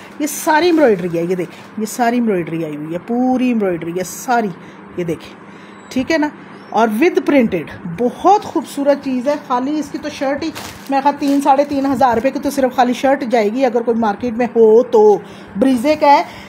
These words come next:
वैसे ब्रीजे के outlet पे छः, साढ़े छः हज़ार की ये shirt है, ठीक है। और ये आ गया यार trouser, check करो trouser की, ये देखें,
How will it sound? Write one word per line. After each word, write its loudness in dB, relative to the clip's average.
वैसे 4
ब्रीजे 0
के 0
outlet 4
पे -2
छः, 2
साढ़े 2
छः 2
हज़ार 2
की -6
ये -4
shirt -10
है, -10
ठीक -6
है। -2
और 0
ये -2
आ 2
गया 0
यार 2
trouser, 2
check 0
करो 4
trouser 0
की, -4
ये -2
देखें, -10